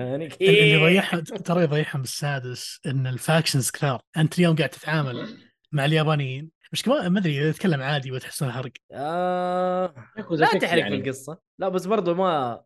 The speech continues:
Speaker 1: ما
Speaker 2: لا،
Speaker 1: نحب
Speaker 2: الفاكشنز،
Speaker 1: نحرق، لأنه في
Speaker 2: الفاكشنز،
Speaker 1: ناس أكيد
Speaker 2: الف-،
Speaker 1: بيلعبوها
Speaker 2: الفاكشنز اللي
Speaker 1: يعني.
Speaker 2: طلعت صراحة أشياء من زمان ما طلعت، وأنا مرة مبسوط إنها طلعت الحين
Speaker 1: مم.
Speaker 2: عشان بينتهوا من الساقة مرة واحدة.
Speaker 1: حلو.
Speaker 2: أنا عجبني صراحة السيم سوبر شيء واحد، أحس كيري في الجزء ذا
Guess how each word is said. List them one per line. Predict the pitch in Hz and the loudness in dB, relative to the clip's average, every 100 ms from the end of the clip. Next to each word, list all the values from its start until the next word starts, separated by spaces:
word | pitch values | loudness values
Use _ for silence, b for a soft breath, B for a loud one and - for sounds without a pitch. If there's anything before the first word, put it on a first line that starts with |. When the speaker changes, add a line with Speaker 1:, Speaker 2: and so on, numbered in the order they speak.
| - | -2
Speaker 1:
ما | 156 | 4
Speaker 2:
لا، | |
Speaker 1:
نحب | 240 | 6
Speaker 2:
الفاكشنز، | 190 311 180 240 | 6 4 6 6
Speaker 1:
نحرق، | 226 | 6
لأنه | 170 | 4
في | 170 | 2
Speaker 2:
الفاكشنز، | 170 277 214 | 2 4 4
Speaker 1:
ناس | 190 220 240 | 4 2 0
أكيد | 226 | -2
Speaker 2:
الف-، | |
Speaker 1:
بيلعبوها | 175 143 131 123 | -2 -2 -2 0
Speaker 2:
الفاكشنز | 247 226 170 | 0 0 0
اللي | |
Speaker 1:
يعني. | 170 | 0
Speaker 2:
طلعت | 170 180 - | -2 -6 -4
صراحة | 185 202 - 185 160 | -4 -4 -4 -4 -4
أشياء | 175 180 - 226 156 | -8 -8 -2 -2 0
من | 156 | 0
زمان | 180 156 | 2 0
ما | 143 | 0
طلعت، | 147 120 135 170 | -4 -8 -10 -6
وأنا | 156 180 | 0 2
مرة | 190 156 131 | 4 2 -2
مبسوط | 143 151 - 151 | -2 -2 0 -2
إنها | 131 | -2
طلعت | 135 135 127 | -4 -6 -6
الحين | 120 143 131 - b | -8 -8 -8 -14 b
Speaker 1:
مم. | 135 110 | -8 -4
Speaker 2:
عشان | 143 151 | 0 2
بينتهوا | 147 135 151 | 0 0 0
من | 139 | 0
الساقة | 131 - 131 | -2 -2 -4
مرة | 123 127 | -4 -6
واحدة. | 127 - 135 131 _ _ B B | -6 -8 -12 -14 _ _ B B
Speaker 1:
حلو. | 139 113 | -4 0
Speaker 2:
أنا | 170 170 | 2 4
عجبني | 180 190 | 6 6
صراحة | 190 165 | 4 0
السيم | 156 - 180 | 0 2 2
سوبر | 151 151 | 2 -2
شيء | 156 | -2
واحد، | 160 139 131 147 | -2 -4 -6 -8
أحس | 160 180 - | -4 -4 -4
كيري | - 170 151 | 0 0 0
في | |
الجزء | 131 143 135 | -2 -4 -4
ذا | 131 147 | -6 -8